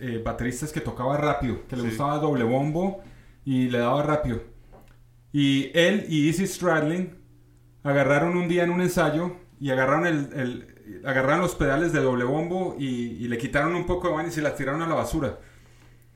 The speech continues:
Speaker 1: Y le dijeron, "Toque con lo que hay". Y así el man se acostumbró. Así, esa es la historia. Es, es, es chistosísima, pero así salió el sonido de, de Guns N' Roses.
Speaker 2: Steve Adler era el baterista ícono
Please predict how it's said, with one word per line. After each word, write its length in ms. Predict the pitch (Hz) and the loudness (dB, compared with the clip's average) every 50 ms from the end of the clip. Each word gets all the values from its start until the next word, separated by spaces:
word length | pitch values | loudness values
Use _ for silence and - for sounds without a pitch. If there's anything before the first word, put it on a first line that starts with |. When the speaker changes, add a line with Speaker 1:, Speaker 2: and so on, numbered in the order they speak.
| - - | -8 -2
Speaker 1:
Y 40 | 139 | 0
le 80 | 139 | 2
dijeron, 220 | 139 147 156 156 - | 2 2 2 0 0
"Toque 240 | 180 175 - 185 180 | 0 0 0 0 -2
con 140 | 180 180 | -2 -2
lo 100 | 165 151 | -2 -2
que 100 | - 151 | 0 2
hay". 240 | 143 135 123 - - - - - - - - - - - - - - - | 2 2 2 0 -4 -12 -18 -20 -20 -20 -20 -20 -20 -20 -20 -16 -6 -2
Y 80 | 139 | 2
así 260 | 139 131 - 180 196 226 | 2 2 2 2 2 2
el 120 | 226 175 | 2 2
man 160 | 175 180 190 202 190 | 2 0 0 0 -2
se 80 | 196 196 | -2 -2
acostumbró. 540 | - 185 - - 147 139 170 190 - - - | -4 -4 -6 -6 -6 -6 -4 -6 -6 -6 -8
Así, 200 | - 131 - - - | -10 -8 -8 -4 -4
esa 200 | 160 156 196 196 | -4 -2 -2 0
es 40 | |
la 60 | 190 190 | 0 -2
historia. 380 | 180 - 190 185 156 107 - - - - - - - - - - - - | -2 -4 -6 -6 -6 -6 -8 -10 -16 -20 -20 -20 -20 -20 -20 -16 -8 -6
Es, 120 | 147 - | -6 -4
es, 280 | 170 160 151 - 160 151 | -4 -4 -4 -6 -6 -4
es 160 | 151 147 - - | -4 -4 -4 -2
chistosísima, 680 | - 196 190 - 156 135 170 170 165 151 131 120 107 | -2 -2 -2 -2 -4 -4 -4 -4 -4 -4 -6 -8 -8
pero 440 | - 131 123 120 113 113 113 117 - | -8 -6 -6 -6 -6 -6 -8 -10 -10
así 240 | - 131 - - 156 | -10 -8 -6 -4 -4
salió 280 | 151 175 170 160 170 170 | -2 -2 -2 0 0 -2
el 100 | 170 165 | -2 -2
sonido 340 | - 180 170 165 165 165 160 | -4 -6 -4 -4 -2 -2 -2
de, 300 | 151 135 131 127 127 117 | -2 -2 -2 -4 -4 -6
de 160 | 127 131 127 | -6 -4 -2
Guns 200 | 131 131 127 - | -2 -2 -4 -4
N' 100 | 156 156 | -4 -4
Roses. 240 | 160 151 - 110 107 | -4 -4 -6 -8 -8
Speaker 2:
Steve 220 | - 127 120 135 | -8 -8 -8 -8
Adler 200 | 139 135 135 139 | -8 -8 -8 -8
era 220 | 131 131 127 131 131 | -8 -8 -6 -6 -8
el 100 | 127 127 | -8 -8
baterista 800 | 127 123 - - 107 104 98 98 - - 120 120 120 117 117 - | -10 -10 -10 -10 -10 -10 -10 -12 -12 -10 -10 -8 -8 -10 -10 -10
ícono 460 | - 127 113 - - 127 120 123 127 | -10 -10 -10 -8 -8 -8 -6 -6 -8